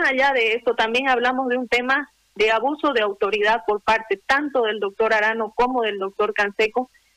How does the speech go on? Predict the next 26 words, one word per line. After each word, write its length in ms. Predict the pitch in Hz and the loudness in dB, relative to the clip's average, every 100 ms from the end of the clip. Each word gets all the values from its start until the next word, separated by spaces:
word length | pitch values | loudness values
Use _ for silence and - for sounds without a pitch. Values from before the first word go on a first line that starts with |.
| - | -2
que 140 | 233 | -2
genera 500 | 254 247 254 294 302 | 0 -2 0 0 0
un 140 | 311 269 | -2 0
malestar 640 | 226 214 220 247 240 240 | 0 0 -2 0 0 0
tanto 380 | - 294 339 311 | 0 0 0 -2
en 60 | 277 | -2
los 140 | 254 | -2
trabajadores 760 | - 214 208 214 202 247 302 269 | 2 2 2 2 2 2 0 -2
de 100 | 226 | -2
salud 360 | 220 220 269 - _ _ _ | -2 -2 -4 -8 _ _ _
como 240 | 233 233 | -2 0
en 80 | 220 | 0
los 140 | 233 233 | 0 0
profesionales 760 | 226 226 226 226 233 277 262 | 0 0 0 0 2 0 0
de 100 | 214 | -2
salud. 340 | 214 190 240 247 _ _ _ _ - | 0 0 0 -2 _ _ _ _ -6
En 120 | 233 | -2
estos 300 | 285 320 285 | 0 0 -2
momentos, 580 | 247 220 233 240 247 302 _ _ _ _ _ _ _ _ _ _ | 0 0 0 0 0 0 _ _ _ _ _ _ _ _ _ _
todo 240 | - 440 370 | -2 0 0
el 140 | 262 | -4
sector 360 | 226 - 254 254 | -4 0 0 2
salud 300 | 240 226 254 | 0 0 0
se 120 | 247 | -2
encuentra 320 | 226 269 277 | 0 0 0
trabajando 680 | 269 254 185 240 233 233 | 0 0 0 0 -2 0